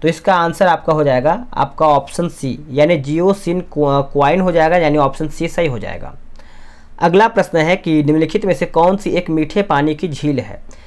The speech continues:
देखिए मीठे पानी की झील की अगर हम बात करेंगे तो आपका दो है, यानी एक से अधिक हो जाएगा, लोकटक बोलर भी माना जाता है। तो आपका ऑप्शन के हिसाब से ई मान सकते हैं, आंसर आपका ई सही हो जाएगा। निम्नलिखित में से किस ग्रह का घनत्व जो है सबसे कम है?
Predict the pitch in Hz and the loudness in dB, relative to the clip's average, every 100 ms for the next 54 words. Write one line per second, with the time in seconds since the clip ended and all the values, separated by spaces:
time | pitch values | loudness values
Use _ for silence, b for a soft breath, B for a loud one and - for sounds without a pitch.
0 | b 208 226 196 170 226 226 165 190 185 | b -2 0 0 0 0 0 0 0 -4
1 | 135 175 - 151 156 156 131 127 - 110 | -6 -6 -2 0 0 -2 0 -2 -2 -6
2 | 123 196 185 165 170 - B B - 160 | -2 -2 2 4 4 0 B B -2 0
3 | - 185 165 175 151 110 143 175 - 180 | 4 4 4 4 2 2 2 2 0 0
4 | - 156 185 160 165 160 160 165 220 185 | 2 0 2 2 4 6 4 4 0 2
5 | 156 156 143 190 151 110 95 - - - | 4 4 4 2 2 -2 -4 -6 -8 -8
6 | - 104 147 - 180 - 147 147 180 170 | -2 0 0 2 2 2 0 0 -4 -2
7 | 151 151 - 156 170 151 135 135 131 - | -2 -2 -2 -6 -2 0 0 -4 -8 -8
8 | 180 - 143 147 123 - - 143 175 143 | -6 -4 -4 0 -2 -2 -4 -4 -2 -2
9 | 110 92 82 76 - - b b b b | -2 -8 -12 -14 -16 -20 b b b b
10 | b b b - 156 180 180 247 196 180 | b b b -4 0 0 2 0 0 -2
11 | 202 247 247 165 180 175 151 160 175 151 | -2 -2 0 0 0 0 0 2 2 2
12 | 156 180 170 - 208 247 - - - - | 2 2 0 0 2 2 0 -14 -18 -4
13 | 208 220 165 110 - | 0 0 0 -6 -10